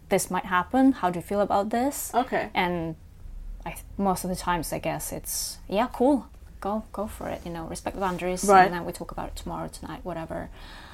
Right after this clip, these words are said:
Speaker 1: And sometimes it could be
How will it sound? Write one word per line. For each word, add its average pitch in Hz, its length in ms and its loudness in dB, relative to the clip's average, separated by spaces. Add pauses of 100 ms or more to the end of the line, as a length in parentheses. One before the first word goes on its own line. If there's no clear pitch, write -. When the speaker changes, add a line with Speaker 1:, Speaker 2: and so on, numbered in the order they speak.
(140)
Speaker 1:
And 180 540 0
sometimes 220 600 6
it 226 100 0
could - 200 0
be 220 760 4